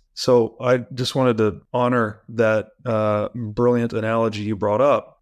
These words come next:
If you're gonna print new shares, everyone should share in the debasement equally. Why isn't the monetary system that way? Why do we have a few people benefiting from the debasement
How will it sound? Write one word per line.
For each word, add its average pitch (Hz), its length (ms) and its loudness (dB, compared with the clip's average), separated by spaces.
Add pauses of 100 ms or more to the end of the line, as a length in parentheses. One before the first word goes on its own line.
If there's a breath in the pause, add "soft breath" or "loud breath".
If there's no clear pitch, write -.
If 107 220 -8
you're 113 100 -2
gonna 143 220 0
print 160 480 -2
new 151 200 -2
shares, 143 760 0
everyone 135 340 0
should 127 180 -6
share 131 200 -2
in 127 80 -2
the 117 60 -2
debasement 117 460 -2
equally. 113 560 -4
Why 165 460 0 (100)
isn't 160 220 0
the 139 80 2
monetary 123 460 -2
system 104 320 -6
that 101 160 -6
way? 98 260 -6 (260)
Why 123 220 2
do 175 60 2
we 180 120 2
have 165 180 2
a 139 80 0
few 180 360 -4
people 131 640 -2 (160)
benefiting 127 680 0
from 113 240 0
the 113 80 0
debasement 110 600 -4